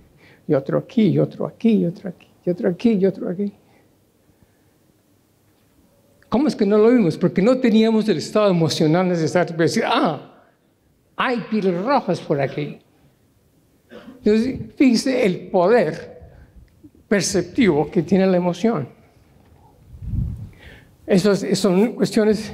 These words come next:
que nos enseñan mucho de cómo funciona el sistema. Bueno, y la teoría neuronal, cómo funciona el cerebro, ¿a quién se la debe? A otro hispanoparlante que se llamaba Santiago Ramón y Cajal.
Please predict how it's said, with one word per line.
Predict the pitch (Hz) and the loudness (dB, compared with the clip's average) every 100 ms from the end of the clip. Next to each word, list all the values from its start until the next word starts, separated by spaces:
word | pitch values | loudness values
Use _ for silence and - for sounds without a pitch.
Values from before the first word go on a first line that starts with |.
| - - | -8 -2
que | 175 - - - | -2 -2 -14 -14
nos | 156 | -2
enseñan | 180 160 226 233 202 | 0 2 0 2 2
mucho | 254 - 147 | 2 0 -2
de | 147 | -2
cómo | 170 160 | -2 -2
funciona | 160 143 185 | -2 0 -2
el | 156 | -2
sistema. | 165 - 170 151 _ _ 147 _ _ _ _ - - - - _ | -4 -4 -6 -8 _ _ -20 _ _ _ _ -20 -20 -18 -20 _
Bueno, | 226 170 175 - - | -2 -2 -8 -14 -6
y | 277 | 0
la | 196 190 | 2 2
teoría | 202 208 240 233 226 | 2 0 2 2 2
neuronal, | 190 160 170 180 185 | 2 0 0 0 -2
cómo | 196 220 156 | -2 -2 0
funciona | 151 165 175 | -2 0 0
el | 165 | 0
cerebro, | 160 170 160 170 | 0 2 2 2
¿a | 185 | 0
quién | - 185 160 | 0 0 2
se | - | 0
la | 160 175 | 2 2
debe? | 170 175 - - _ _ _ _ - _ _ - | 2 0 -4 -16 _ _ _ _ -20 _ _ -4
A | 202 | 0
otro | 202 202 208 214 226 | 0 0 2 2 2
hispanoparlante | - - 180 165 - 185 220 196 - 220 - - - _ _ _ - - - - _ _ _ | -2 0 0 0 -2 -2 2 0 0 -4 -6 -14 -20 _ _ _ -20 -20 -20 -20 _ _ _
que | 214 | 2
se | 185 | 4
llamaba | 185 202 | 4 2
Santiago | 196 190 156 180 | 0 0 2 2
Ramón | 170 156 156 | 2 2 2
y | 151 | 0
Cajal. | 151 147 156 | -2 -4 -6